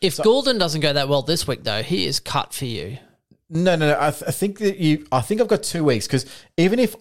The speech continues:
Speaker 2: Oliver, so Oliver with his break even, and let's, I wanna bring that up 'cause this is an important consideration.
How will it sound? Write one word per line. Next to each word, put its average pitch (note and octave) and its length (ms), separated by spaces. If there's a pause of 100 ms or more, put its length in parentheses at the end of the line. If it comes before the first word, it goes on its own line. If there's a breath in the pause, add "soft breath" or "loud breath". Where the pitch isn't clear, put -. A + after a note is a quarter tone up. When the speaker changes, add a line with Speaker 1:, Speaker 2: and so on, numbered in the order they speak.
Speaker 2:
Oliver, C#3+ 480
so C3+ 180
Oliver F3+ 260
with E3 120
his C3+ 140
break C3 320
even, G#2+ 400
and A#2 200
let's, - 520
I A2+ 80
wanna A#2 360
bring A2 180
that F#2+ 140
up A2 200
'cause G2+ 100
this G2+ 160
is F#2+ 140
an F#2+ 40
important F2+ 480
consideration. - 600